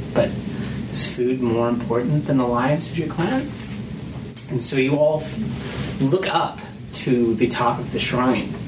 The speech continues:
um, lit by the flashing lightning, and you think about what can be done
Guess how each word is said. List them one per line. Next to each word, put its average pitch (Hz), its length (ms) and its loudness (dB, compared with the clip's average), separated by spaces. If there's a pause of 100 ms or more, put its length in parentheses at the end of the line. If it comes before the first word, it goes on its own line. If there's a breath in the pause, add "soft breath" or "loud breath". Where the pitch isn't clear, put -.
(320)
um, 107 560 4
lit - 400 0
by 107 220 4
the 107 280 2
flashing - 680 0
lightning, - 480 2 (540 loud breath)
and 107 160 2
you 104 60 4
think 123 180 2
about 104 320 4
what 117 280 2
can 131 340 4
be 170 80 4
done 214 420 2